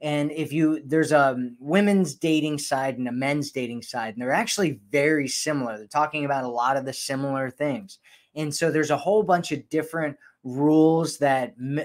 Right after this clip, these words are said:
the men's dating side has as well, where they're like, "Well, you know, you don't wanna contact her, her too fast, or your value will go down in her eyes," and all, all kinds of different things like that. And so a lot of guys,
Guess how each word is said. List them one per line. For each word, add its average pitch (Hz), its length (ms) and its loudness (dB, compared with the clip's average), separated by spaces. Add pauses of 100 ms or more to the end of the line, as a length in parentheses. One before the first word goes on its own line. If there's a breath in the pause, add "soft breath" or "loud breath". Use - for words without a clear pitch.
the 131 160 -4
men's 156 360 4
dating 127 320 0
side 117 440 -6
has 123 320 -4
as 113 160 -16
well, 143 380 2
where 131 120 -2
they're 135 160 0
like, 123 240 -6 (280 soft breath)
"Well, 165 400 4
you 160 140 -4
know, 160 140 0
you 156 120 -2
don't 170 120 -2
wanna 165 360 2 (360 soft breath)
contact 170 580 2
her, 151 100 2
her 202 560 4
too 170 280 2
fast, 135 540 0
or 135 200 -2
your 156 240 0
value 147 440 2
will 135 140 -2
go 135 160 -4
down 135 320 -2
in 123 100 -6
her 160 300 -6
eyes," 139 560 -4
and 120 80 -12 (340 loud breath)
all, 170 320 6 (120)
all 160 140 4
kinds 165 240 0
of 139 60 -4
different 139 300 -2
things 135 220 -6
like 120 160 -6
that. 156 160 2
And 131 100 -6
so 151 120 0
a - 20 2
lot 165 220 4
of 175 100 0
guys, 131 420 0